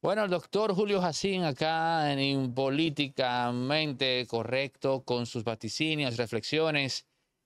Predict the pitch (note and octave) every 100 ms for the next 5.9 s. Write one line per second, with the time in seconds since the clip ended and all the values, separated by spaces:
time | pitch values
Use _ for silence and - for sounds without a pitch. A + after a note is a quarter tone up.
0 | - A#2 D#3 E3 - C#3 C#3 C#3 C#3 C3+
1 | C3 - C3 B2 C3 C#3 B2+ C3 B2 -
2 | B2+ A#2+ C3 C3+ C3+ C3 A#2+ A#2 C#3 C#3
3 | C#3 A#2+ C#3 C3+ B2 A#2+ B2+ D#3 D#3 -
4 | G#3+ F#3+ A2+ - - A3 G3+ E3+ C3+ D#3+
5 | D#3 C#3+ B2+ B2+ B2 A2+ A2+ G#2+